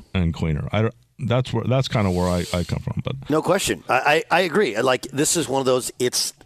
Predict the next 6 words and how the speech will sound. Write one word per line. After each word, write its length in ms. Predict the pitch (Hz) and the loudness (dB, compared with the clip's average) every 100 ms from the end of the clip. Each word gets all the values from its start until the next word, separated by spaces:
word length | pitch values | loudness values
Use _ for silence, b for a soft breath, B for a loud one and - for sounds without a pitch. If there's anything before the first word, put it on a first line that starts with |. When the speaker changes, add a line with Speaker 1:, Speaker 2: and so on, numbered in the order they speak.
| _ | _
Speaker 2:
it's, 420 | 113 - - - 117 | -4 -4 -6 -6 -2
um, 420 | 104 98 90 90 _ _ _ _ _ _ _ _ _ _ _ _ - | 0 0 -2 -10 _ _ _ _ _ _ _ _ _ _ _ _ -6
it's 140 | 123 123 | -4 0
a 80 | 120 | 2
lot 200 | 123 - | 2 2
like, 440 | 127 120 - | 2 0 -4